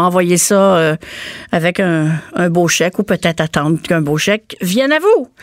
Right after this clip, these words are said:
Mais, euh, pour, pour parler de tout ça, j'ai, j'ai invité, euh, Vincent Gelozo, qui est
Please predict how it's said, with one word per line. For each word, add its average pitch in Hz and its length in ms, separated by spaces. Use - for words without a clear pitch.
Mais, 208 360
euh, 190 440
pour, 320 160
pour 269 160
parler 262 240
de 370 60
tout - 100
ça, - 180
j'ai, 190 540
j'ai 202 200
invité, 220 380
euh, 175 260
Vincent 269 320
Gelozo, 180 640
qui 262 240
est 330 180